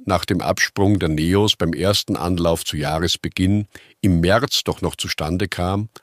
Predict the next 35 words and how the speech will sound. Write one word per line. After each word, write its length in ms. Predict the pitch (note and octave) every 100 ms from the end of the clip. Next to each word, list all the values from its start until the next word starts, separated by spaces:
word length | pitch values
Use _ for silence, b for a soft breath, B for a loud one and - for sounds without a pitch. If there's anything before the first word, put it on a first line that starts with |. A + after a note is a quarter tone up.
| B B B _
heftet 480 | A2 A#2+ - A#2+
er 80 | G#2+
sich 240 | F#2 A2 F#2+
in 80 |
der 140 | E2 D2+
Tat 340 | E2+ F2 F#2+ -
zu 160 | -
Recht 340 | F2 F2 G#2 -
auf 160 | D2+
die 100 | -
Fahnen: 600 | F2 D#2 D2 D#2 F#2+ A#2 - B B B B
„Da 180 | - F2
haben 300 | G2 A2 A2+
der 180 | F2+ C#2
Wolfgang 500 | E2+ G2 - F2 -
Katzian 540 | - F#2+ - - F2+
und 200 | F2 F2
ich 340 | A#2+ A2+ - b b
hinter 240 | - A2+ F#2
den 120 | F2
Kulissen 500 | - F2 F#2+ - G#2
die 140 | A2
Weichen 360 | F2+ E2+ - D2
gestellt“, 520 | - - C#2 - - b b b b
lässt 380 | F#2 A2 - -
er 100 | A2
gelegentlich 720 | G2 D#2+ E2 G2 F#2 G2+ -
bis 180 | -
heute 300 | - D#2 E2+
fallen. 420 | - D2+ C2+ C#2+ - _ _ _ b b b b -
Ö-V-P-intern 800 | C3+ C#3 G#2 C#3+ D#3 C#3+ C#3 A2+
hat 160 | A2
er 60 | A2
davor 340 | G2+ - G#2+
auch 180 | F#2 F#2+